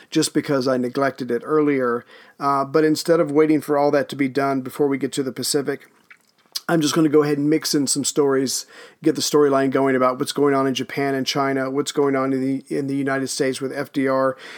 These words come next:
trying to help as much as he can, even though the United States is not in the war. So I'm gonna kind of throw it all in there together, give you something different each time,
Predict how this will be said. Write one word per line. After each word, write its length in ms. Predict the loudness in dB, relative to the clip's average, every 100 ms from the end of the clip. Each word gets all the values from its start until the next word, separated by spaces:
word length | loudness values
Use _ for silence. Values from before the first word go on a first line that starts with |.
| -20 -10
trying 380 | -4 0 0 0
to 160 | -4
help 320 | -2 -2 -2
as 120 | -4 -2
much 260 | -4 -4
as 120 | -4
he 120 | -4 -4
can, 360 | -2 -2 0
even 180 | -2 -2
though 160 | -2 -2
the 100 | -2
United 340 | -2 -4 -4
States 280 | -4 -4 -4
is 100 | -2
not 200 | -2 -2
in 80 | -4
the 80 |
war. 340 | -4 -4 -2 -2
So 400 | -2 0 0 -4 _ _ _ _ _ _ -4
I'm 80 | 0
gonna 160 | 2
kind 180 | 2 0
of 80 | 2
throw 140 | 2
it 80 | 4
all 240 | 4 4 4
in 60 |
there 160 | 4 2
together, 480 | 2 0 0 -2 -4 -12 -20 -2
give 160 | 2 2
you 80 | 2
something 340 | 2 2 2
different 360 | 2 2 2 0
each 220 | -2 -2
time, 400 | 0 0 0